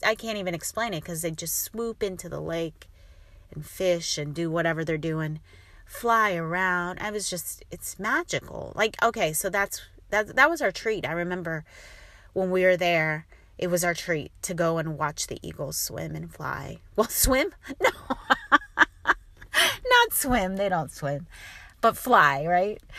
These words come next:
Anyway, I think I gotta go, 'cause I'm being really nostalgic right now, and I don't know why. And it's a beautiful day here in Florida today. And I might just take a walk on the beach to just think,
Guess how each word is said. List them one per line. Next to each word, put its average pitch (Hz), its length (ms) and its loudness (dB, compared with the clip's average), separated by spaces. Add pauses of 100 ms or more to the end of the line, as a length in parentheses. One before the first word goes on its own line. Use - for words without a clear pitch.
(260)
Anyway, 202 580 6 (480)
I - 140 4
think 277 160 4
I 254 80 6
gotta 202 220 8
go, 165 340 2
'cause 240 220 0
I'm 269 180 0
being 262 260 -4
really 190 300 2
nostalgic 165 720 0
right 151 180 0
now, 151 260 -2
and 151 120 -2
I 156 100 2
don't 156 180 -2
know 151 120 -2
why. 151 400 -2
And 156 420 -4 (140)
it's - 420 -6
a 196 80 -8
beautiful 247 600 0
day 208 260 2
here 156 560 0
in 156 340 -4 (540)
Florida 156 640 0
today. 156 540 -4 (1160)
And 175 160 -4
I 175 200 2
might 240 320 -4
just - 260 -8
take 180 160 -8
a 170 60 -6
walk 165 280 -2
on 147 100 -6
the 147 80 -4
beach 151 380 -10
to 175 140 -10 (140)
just - 280 -12
think, - 440 -10